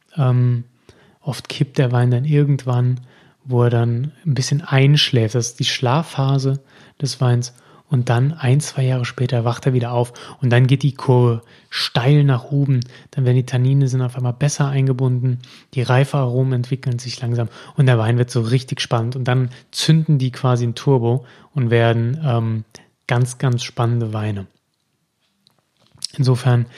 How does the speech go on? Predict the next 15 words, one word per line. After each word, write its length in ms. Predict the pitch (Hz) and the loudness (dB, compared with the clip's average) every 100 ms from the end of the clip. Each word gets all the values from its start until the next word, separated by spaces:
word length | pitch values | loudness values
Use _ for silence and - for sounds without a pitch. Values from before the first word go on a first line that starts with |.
| - - - | -20 -16 -8
das 240 | 120 - | -6 -2
solltet 240 | 143 139 | -2 -2
ihr 160 | 117 110 | -6 -6
auch 100 | 147 | -8
beachten. 640 | - 160 147 - 139 131 123 - - _ _ | -6 -8 -8 -6 -4 -4 -8 -16 -20 _ _
Wenn 120 | 120 | 2
ihr 80 | 131 | 2
beim 160 | 131 120 | 4 2
Winzer 240 | 185 180 | 2 0
kauft, 280 | - 131 - | -2 -4 -2
könnt 180 | 123 131 | -6 -4
ihr 60 | |
immer 160 | 147 165 | -2 0
mal 120 | 127 | -2
fragen. 540 | - - 110 113 156 | -4 -8 -4 -2 -2